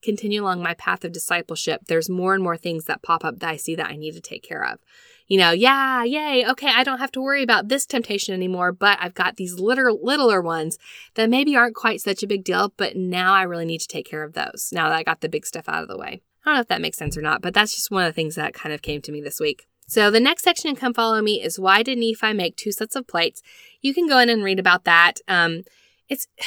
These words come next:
interesting to me, the whole point of that story to me that is so interesting is that the Lord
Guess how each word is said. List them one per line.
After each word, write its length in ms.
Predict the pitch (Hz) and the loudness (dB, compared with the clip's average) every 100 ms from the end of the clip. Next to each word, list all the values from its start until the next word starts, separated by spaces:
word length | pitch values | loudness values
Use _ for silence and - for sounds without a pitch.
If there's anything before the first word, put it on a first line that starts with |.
| - | -6
interesting 480 | - 415 440 381 311 | 2 2 2 0 -2
to 80 | 254 | 2
me, 140 | 226 | 4
the 80 | 220 | 4
whole 240 | 214 349 370 | 2 2 2
point 240 | - 269 | 2 -2
of 60 | 214 | 0
that 180 | - | -2
story 340 | - 170 160 160 | -4 -2 -2 -2
to 140 | - | -4
me 180 | 170 147 | -6 -4
that 180 | 180 156 | -2 -2
is 120 | - | -2
so 200 | - 247 | -4 -4
interesting 520 | 262 - 160 - 156 - - - - | -4 -6 -8 -6 -8 -8 -20 -20 -10
is 120 | 196 | -4
that 160 | 208 214 | -4 0
the 120 | 208 | 0
Lord 460 | 214 262 294 285 | 4 4 4 0